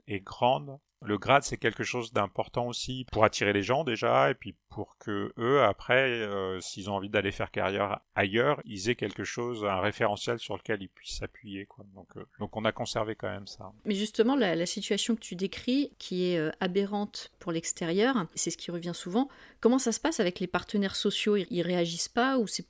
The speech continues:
Speaker 2: ou ils sont aussi dans, dans, dans cet esprit-là et du coup, euh, tout le monde est OK avec ça ? Comment
Speaker 1: Alors,
Speaker 2: ça marche ?
Speaker 1: en, en fait, on a des, des partenaires f-, sociaux qui sont dans la co-construction et pas du tout dans, dans l'affrontement. Donc, c'est, euh,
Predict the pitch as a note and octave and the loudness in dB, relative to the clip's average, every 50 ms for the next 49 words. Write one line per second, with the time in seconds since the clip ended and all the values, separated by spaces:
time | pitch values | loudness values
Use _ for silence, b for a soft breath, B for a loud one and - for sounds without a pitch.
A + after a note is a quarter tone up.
0 | _ _ - F#3 F3 F3 F3+ E3+ - - F#3+ F#3 - G3 G#3 G#3 - - - A#3+ | _ _ -10 -6 -4 -2 -2 -2 -2 -2 -2 -2 2 2 4 4 4 4 4 2
1 | A#3+ A3+ G3 F#3+ F3 E3+ E3+ D#3+ D#3+ D#3+ D#3 D#3 D3+ D#3 D#3 D#3+ - F#3 E3 - | 2 2 2 2 2 2 0 0 -2 -4 -4 -4 -4 -6 -6 -4 -4 -4 -4 -4
2 | E3+ E3 - - - - E3+ E3+ F#3+ G#3+ A#3 A#3+ A3 F3+ D#3+ E3+ E3 - - - | -4 -6 -6 -6 -8 -6 -4 0 0 2 2 2 2 0 -2 -4 -10 -10 -6 -2
3 | A3 A#3 A#3 A3+ F#3+ D#3 D#3+ - - - - G3+ G#3 G#3 G#3 F#3+ F#3 F3 F3+ - | 0 2 4 4 2 2 0 -4 -6 -4 0 0 2 2 2 2 2 0 0 0
4 | F#3+ E3+ E3 E3+ E3+ - - E3 - _ _ _ - - A#2+ A#2+ A#2+ A#2+ - - | -2 -2 0 -2 -4 -6 -10 -12 -12 _ _ _ 0 2 6 8 8 8 8 6
5 | - - - - - A#2 A2+ - D#3+ D#3+ - C#3 A#2+ A2 G#2+ G#2 A2 A2 G#2+ G2+ | 2 0 -2 0 0 0 2 4 4 4 4 2 2 2 2 2 2 0 0 0
6 | G2+ G2+ G#2 G#2 F#2+ - G#2+ - - B2+ A#2+ - - C3+ B2 A2+ A2+ A2+ - - | 0 -2 -4 -6 -6 -6 -8 2 4 4 4 4 0 -2 0 2 2 0 0 -2
7 | - - - - - D#3 - - B2+ - - C#3 D3 C#3+ - - - - - A2+ | -8 -20 -18 -16 -12 -10 -8 -8 -8 -6 -6 -6 -6 -6 -8 -8 -8 -8 -4 0
8 | G#2+ G#2+ G2+ G2+ G#2 - - C#3+ - - C3+ A#2 - - - B2 - - - - | 2 4 4 4 2 0 -4 -10 -8 -6 -8 -8 -8 -10 -14 -14 -14 -12 -12 -10
9 | C3+ C3+ C#3+ C#3 A#2+ G#2 - A#2+ A#2 A2+ A2 - - C3 B2 B2 A#2 G#2+ G#2+ G#2 | -8 -4 -2 -2 -2 0 0 0 0 -2 -6 -12 -12 -6 -4 -2 -2 0 -2 -4
10 | G2+ G#2 G2+ G#2 G2 G2+ G2+ F#2+ - - - A2 - - G#2+ G#2 G#2+ A#2+ A#2+ G#2 | -4 0 0 4 6 6 6 6 4 -2 -8 -8 -8 -6 -4 -4 -4 -4 -6 -12
11 | G2+ F2+ - - - A2+ G2+ G2 G2 G2 F#2+ F#2 F2+ F2+ F2+ F2+ F2 | -12 -12 -12 -8 -4 -4 -2 -2 -2 -2 -2 0 0 -2 -2 -4 -6